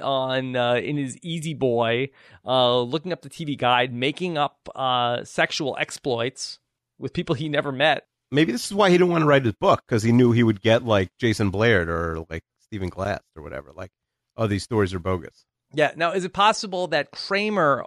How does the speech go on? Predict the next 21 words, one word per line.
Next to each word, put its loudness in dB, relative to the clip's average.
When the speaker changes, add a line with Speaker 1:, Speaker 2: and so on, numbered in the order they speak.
Speaker 1:
hooked -6
up 0
with -6
Susie -6
and -6
he -10
bought 2
the -12
story? -2
Speaker 2:
Ooh, 8
that's 0
a -4
good 2
point. 2
But 2
he 4
sold 4
the 0
stories 2
back, -2
right? -4